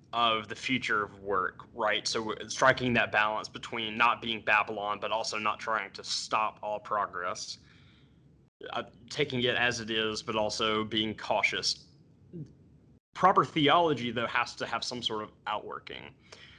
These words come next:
So what is the end result as far as action goes? Because I, I could see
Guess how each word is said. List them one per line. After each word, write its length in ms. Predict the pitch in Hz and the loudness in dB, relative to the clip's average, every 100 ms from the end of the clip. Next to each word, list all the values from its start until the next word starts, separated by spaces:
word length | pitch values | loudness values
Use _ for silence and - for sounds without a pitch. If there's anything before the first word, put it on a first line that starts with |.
| - | -8
So 480 | - 143 123 117 - | 4 6 6 4 -2
what 640 | 131 117 117 147 160 - - | -6 0 6 8 6 2 -6
is 280 | 131 131 113 | -4 -4 -4
the 180 | 98 127 | -4 -4
end 140 | 120 | -4
result 520 | 113 113 117 110 - | -4 0 0 0 -4
as 100 | 117 | -8
far 260 | - 113 107 | 0 2 2
as 120 | 104 - | -2 0
action 640 | 117 120 - - 107 104 | 0 2 -2 -4 -4 -6
goes? 540 | 98 104 95 76 - 123 | -4 -2 -2 -6 -12 -10
Because 360 | 135 139 139 - | -8 0 2 2
I, 100 | 143 | 0
I 100 | 147 | 0
could 160 | 139 131 | -2 -4
see 640 | - 170 175 160 143 - | -4 -2 -2 2 2 0